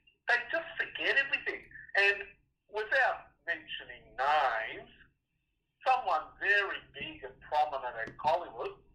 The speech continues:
I had this discussion six, seven years ago, and he clearly said, "Tone, you, the players got scared. They weren't allowed to say anything around him just in case we offended him." Um,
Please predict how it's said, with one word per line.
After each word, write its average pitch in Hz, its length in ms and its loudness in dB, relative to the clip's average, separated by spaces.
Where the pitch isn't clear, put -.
I 156 140 6
had - 180 4
this - 140 -18
discussion - 480 -4
six, - 140 -12
seven 135 260 -4
years 240 300 -6
ago, - 180 -2
and 220 160 8
he 208 240 -6
clearly 240 460 0
said, 160 220 2
"Tone, 190 320 4
you, - 140 -12
the - 100 -6
players 208 460 2
got - 160 -4
scared. 143 420 -8
They 151 140 4
weren't 185 240 0
allowed 147 320 2
to - 80 -16
say 135 320 -4
anything 175 400 -10
around 143 480 -2
him 147 160 -16
just - 240 -6
in - 160 -14
case 147 280 -4
we 135 160 -14
offended - 560 -4
him." - 180 -2
Um, 151 340 6